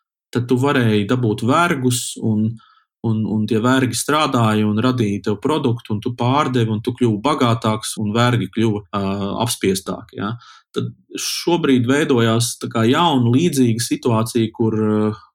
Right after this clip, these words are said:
kur digitālās, digitālo prasmju cilvēki būs tie, kas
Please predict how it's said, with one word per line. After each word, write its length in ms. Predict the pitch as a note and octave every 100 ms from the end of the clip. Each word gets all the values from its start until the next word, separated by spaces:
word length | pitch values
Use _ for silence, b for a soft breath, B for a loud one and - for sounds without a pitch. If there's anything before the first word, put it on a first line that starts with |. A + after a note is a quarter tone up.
| -
kur 160 | A2 G#2
digitālās, 640 | D3 C#3+ B2 A#2 A2 A2 -
digitālo 560 | C3 C3+ B2+ A#2 G#2+ -
prasmju 640 | A#2+ C#3+ - - A2 A2+ b b b _ -
cilvēki 680 | - C#3+ A#2 G#2 G2 F#2+ G#2+ G2+ G2+ G2
būs 400 | G#2 G#2+ B2 A#2+ -
tie, 140 | B2+
kas 300 | C3 G#2 -